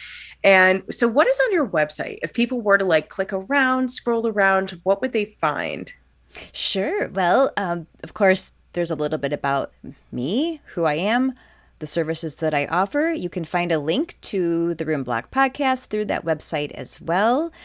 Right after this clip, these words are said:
Speaker 2: Um, you can find some highlights of some of the activities and functions that I've been involved in over the last several months, um, just some highlights of my work, uh, a few additional podcast appearances where I've been a guest. It's kind of fun.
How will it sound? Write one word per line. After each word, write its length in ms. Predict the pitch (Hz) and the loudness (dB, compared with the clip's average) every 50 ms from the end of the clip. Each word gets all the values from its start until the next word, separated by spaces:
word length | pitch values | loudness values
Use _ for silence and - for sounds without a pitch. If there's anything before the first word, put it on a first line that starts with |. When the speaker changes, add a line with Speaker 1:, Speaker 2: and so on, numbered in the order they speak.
| - - - - - | -20 -18 -18 -10 -6
Speaker 2:
Um, 220 | - 180 170 151 | -2 -2 -2 -2
you 100 | 170 175 | -4 -6
can 160 | - - 170 | -4 -4 -6
find 420 | 170 - - 185 170 170 180 180 170 | -4 -2 -2 0 0 0 0 0 0
some 540 | - - - - 170 156 156 151 147 - - _ _ - | -2 -2 0 0 0 0 0 -2 -2 -6 -8 _ _ -16
highlights 640 | - - - 208 226 220 254 247 247 247 247 - - - - | -6 2 4 4 6 6 6 4 4 4 2 0 0 0 0
of 320 | 175 180 170 170 165 151 - | 0 2 2 2 2 0 -4
some 240 | - - 175 170 | -4 -4 -4 -4
of 100 | 165 160 | -4 -4
the 500 | - 160 156 156 151 156 151 147 151 156 - - | -4 -4 -2 -2 -2 -4 -4 -6 -8 -10 -10 -12
activities 600 | 151 147 - - - 226 202 208 214 208 208 180 | -14 -14 -10 -8 -6 -4 -2 0 0 0 -2 -2
and 100 | 175 151 | -4 -2
functions 480 | - 185 190 - - - 190 190 185 - | -2 -2 -2 -2 -4 -4 -4 -2 -2 0
that 100 | 190 165 | 2 2
I've 140 | 156 156 | 2 2
been 140 | 156 165 160 | 2 -2 -2
involved 420 | 151 151 147 - 147 156 180 196 - | -2 -2 -2 -2 -2 -2 0 0 0
in 240 | 240 233 240 240 247 - | 2 2 0 -2 -2 -2
over 460 | 214 208 208 208 208 214 214 214 214 - - | -2 0 2 2 2 2 2 0 -4 -6 -4
the 80 | 214 | -2
last 260 | 202 208 208 214 214 - | 0 0 0 0 0 0
several 460 | - 208 202 208 214 214 214 214 208 | 0 0 0 2 2 2 2 0 -2
months, 480 | 202 208 214 247 277 269 - - - - - - - - - - | -2 0 0 0 0 0 -2 -4 -4 -6 -10 -20 -20 -14 -8 -6
um, 160 | 185 170 160 | -4 -4 -4
just 200 | - - 175 - | -4 -6 -6 -4
some 140 | - 170 147 | -2 -2 -2
highlights 400 | 147 156 151 143 143 143 - - | -2 -2 -2 -2 -2 -6 -8 -10
of 80 | 139 | -8
my 140 | - 123 120 | -6 -6 -4
work, 320 | 143 165 170 175 175 - - - - - - - | -2 -2 -2 -2 -2 -6 -12 -20 -20 -18 -8 -2
uh, 160 | 185 214 214 - - | 2 2 2 2 0
a 60 | 170 | -6
few 520 | - - - 190 185 180 175 180 180 175 - - - - - _ - | -10 -6 0 4 4 6 6 6 6 4 2 -2 -8 -20 -10 _ -4
additional 540 | 185 170 - 202 196 - - 196 196 175 | -2 0 2 0 2 0 0 0 -2 -2
podcast 560 | - - - 185 175 180 - - 196 175 - - | -2 -4 -2 0 0 0 0 0 -2 -2 -2 -4
appearances 720 | 156 - - - 233 254 262 277 - - 359 359 - 240 | -8 -4 -2 0 2 2 2 0 0 0 0 0 0 0
where 100 | 196 180 | 0 2
I've 220 | 160 170 175 - | 2 0 0 -2
been 140 | - 180 170 | -4 -4 -4
a 40 | 165 | -4
guest. 540 | 170 196 208 240 311 320 - - - - - - - - - | -2 0 2 2 2 0 -2 -6 -10 -14 -20 -20 -20 -20 -20
It's 120 | - - - | -20 -18 -8
kind 220 | - - 202 180 | -4 -2 0 0
of 80 | 170 - | 0 2
fun. 440 | - 220 226 247 254 262 277 269 | 2 4 4 4 4 2 0 -2